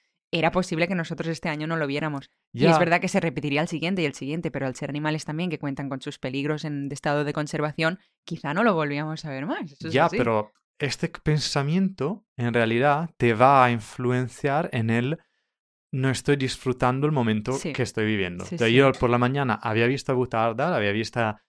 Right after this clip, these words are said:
Speaker 2: desde lejos, había visto un, un cortejo, cosa que nunca
Speaker 1: Ujú.
Speaker 2: había visto, y casi no la había valorado.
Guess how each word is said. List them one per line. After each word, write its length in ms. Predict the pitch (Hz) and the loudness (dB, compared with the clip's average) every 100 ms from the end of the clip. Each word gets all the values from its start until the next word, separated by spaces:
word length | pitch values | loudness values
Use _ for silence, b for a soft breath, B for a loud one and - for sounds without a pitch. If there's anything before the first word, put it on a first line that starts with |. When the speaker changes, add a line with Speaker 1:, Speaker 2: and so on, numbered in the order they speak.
| _ | _
Speaker 2:
desde 220 | 104 95 95 | -8 -6 2
lejos, 580 | 127 131 - 131 131 | 2 2 0 2 4
había 200 | 120 107 | 4 2
visto 420 | 104 107 - 120 127 | 0 -2 -2 0 0
un, 280 | 117 110 | -2 -6
un 140 | 131 113 | -8 -10
cortejo, 640 | - 107 - 113 - 185 262 | -8 -10 -6 -8 -4 -6 -6
cosa 220 | - 107 | -8 -6
que 100 | - | -2
nunca 220 | 104 90 87 | 0 0 0
Speaker 1:
Ujú. 40 | |
Speaker 2:
había 140 | 107 101 | 0 -2
visto, 280 | 120 - 185 B B | -4 -6 -10 B B
y 100 | - | -8
casi 240 | 123 135 160 | -2 0 2
no 140 | 175 | 4
la 60 | 151 | 4
había 180 | 135 131 | 6 6
valorado. 520 | 117 101 90 90 | 6 4 0 -4